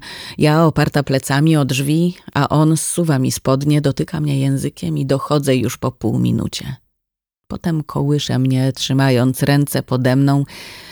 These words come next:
i nie odsuwa ust, więc dochodzę jeszcze raz. Drzwi się trochę tłuką o framugę. Z całych sił staram się zachowywać cicho, ale nie wytrzymuję.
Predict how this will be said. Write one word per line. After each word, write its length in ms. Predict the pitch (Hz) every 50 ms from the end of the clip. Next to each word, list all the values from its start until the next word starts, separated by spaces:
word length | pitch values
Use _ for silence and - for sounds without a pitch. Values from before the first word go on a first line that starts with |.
| - - -
i 100 | - 170
nie 160 | 165 156 151
odsuwa 500 | 120 - - - - 160 151 156 143 127
ust, 380 | - - 139 143 165 175 175 165
więc 480 | 160 170 165 165 170 170 170 165 165
dochodzę 480 | 156 160 160 - - 165 156 165 160 160
jeszcze 420 | 165 160 131 - - - - -
raz. 360 | 113 113 - - - - - _ _ _ _ _ _ _ _ _ _ _ _ _ -
Drzwi 280 | 143 147 151 160 180 180
się 160 | - 165 147
trochę 300 | - - 160 - - 147
tłuką 480 | - - 175 190 185 - 156 143 139
o 60 | 143 139
framugę. 640 | - - 143 143 151 151 147 131 - 117 131 131 127
Z 100 | - -
całych 320 | - 135 135 135 135 -
sił 220 | - - 143 139 135
staram 380 | - - 143 143 143 135 139
się 140 | 131 - 139
zachowywać 600 | 143 135 127 - 139 139 147 139 139 135 - -
cicho, 400 | - - - 156 151 - 156 151
ale 200 | 151 147 151 151
nie 140 | 151 147 143
wytrzymuję. 640 | 143 135 - - - 135 131 101 113 113 - -